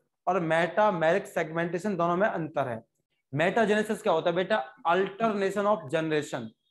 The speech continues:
अगर आप coelenterate की बात करोगे तो उसमें एक Obelia होता है, इसमें दो अवस्थाएं होती हैं। पहली कौन सी होती है?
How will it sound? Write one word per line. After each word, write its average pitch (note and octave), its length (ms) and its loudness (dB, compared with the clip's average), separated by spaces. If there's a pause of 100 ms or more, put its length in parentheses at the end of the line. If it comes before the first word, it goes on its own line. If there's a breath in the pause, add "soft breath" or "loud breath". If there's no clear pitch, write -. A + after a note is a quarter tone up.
(340 soft breath)
अगर F#3 200 2
आप A#3 180 0
coelenterate G#3 480 2
की G#3+ 80 -2
बात E3+ 260 2
करोगे D#3+ 360 0
तो - 360 -10
उसमें G#3+ 200 -2
एक A3 280 0
Obelia G#3 480 4
होता D3+ 300 0
है, F#3+ 280 -2 (320)
इसमें G#3+ 380 -4
दो A#3 160 6
अवस्थाएं G3+ 440 2
होती D#3 320 0
हैं। G3 200 -2 (640)
पहली F#3 220 2
कौन G#3 160 0
सी G#3 80 2
होती G3+ 240 0
है? A#3+ 260 0